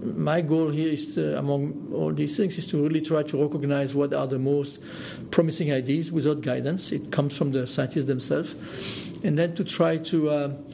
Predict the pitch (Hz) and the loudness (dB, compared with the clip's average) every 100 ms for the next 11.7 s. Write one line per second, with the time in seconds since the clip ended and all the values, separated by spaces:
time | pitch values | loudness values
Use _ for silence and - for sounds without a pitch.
0 | - - - 170 143 165 170 - 180 175 | -14 -12 -2 2 2 2 0 -2 -2 -2
1 | 185 170 196 185 - 208 247 - - - | -2 0 0 0 0 0 0 -2 -4 -4
2 | 135 139 135 139 143 139 - 170 151 151 | -2 -2 0 0 -2 -4 -4 0 0 0
3 | - 160 151 147 147 143 143 143 151 170 | -2 0 0 0 0 -2 0 0 -2 -2
4 | 147 139 139 - - - - 160 - 180 | -2 -2 -2 -8 -8 -6 0 0 0 0
5 | 143 131 139 135 - - - - - - | 2 0 0 -2 -4 -10 -14 -12 -12 -8
6 | - - - - - - 117 151 170 165 | -4 -2 -2 -4 -6 -8 -6 0 2 2
7 | 160 160 147 143 143 170 143 143 143 160 | 2 2 2 0 -2 -2 2 2 2 0
8 | 156 156 165 - - 156 165 175 - 165 | -2 -2 -4 -2 2 2 2 -2 -2 0
9 | 165 165 170 170 170 165 - 180 160 - | 0 0 0 0 0 0 0 2 2 2
10 | 170 170 160 165 - 170 165 165 190 - | 0 0 -2 -4 -2 2 2 0 -2 -2
11 | 170 170 180 180 160 170 123 | 0 0 2 0 0 -2 -4